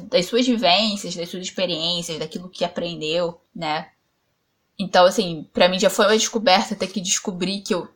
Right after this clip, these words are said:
precisava descobrir qual era a minha, <laughs> qual era o meu sentido. E aí isso cai muito na questão, né, tipo, ah, mas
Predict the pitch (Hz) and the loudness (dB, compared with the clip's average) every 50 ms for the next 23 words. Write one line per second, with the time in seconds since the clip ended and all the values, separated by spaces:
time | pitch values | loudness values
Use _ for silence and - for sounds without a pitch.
0 | _ _ _ - 240 226 226 208 175 175 180 180 - - - 196 190 226 240 269 | _ _ _ 0 2 4 6 6 6 6 4 2 0 -2 -4 -6 -4 -2 -2 -2
1 | - - 220 180 220 226 - 220 190 170 175 180 202 220 240 254 269 262 254 - | 0 2 4 6 6 6 6 4 2 0 -4 -4 -2 2 4 6 6 4 2 0
2 | - - - - - - _ - - - - - - - - 190 185 185 190 180 | -6 -12 -12 -12 -12 -12 _ -16 -12 -12 -12 -12 -10 2 4 6 6 6 6 2
3 | 185 185 - 180 185 180 - - 214 202 208 208 220 240 240 - _ _ _ _ | 0 -2 -2 -4 -6 -6 -6 -6 -6 -4 -4 -4 -4 -6 -6 -10 _ _ _ _
4 | _ _ _ _ _ _ _ _ _ _ _ _ _ _ _ - - 190 190 208 | _ _ _ _ _ _ _ _ _ _ _ _ _ _ _ 2 6 8 8 8
5 | 226 240 - 247 - - 226 226 226 214 220 240 247 269 247 233 - 233 226 226 | 8 4 2 0 0 4 6 6 6 6 4 2 2 4 2 2 4 2 2 2
6 | - - 220 202 190 185 180 180 180 - - - 226 220 208 208 202 180 175 175 | 4 4 4 4 6 6 4 4 2 0 -4 2 6 8 8 8 8 6 4 4
7 | 180 - - - | 2 0 -2 -2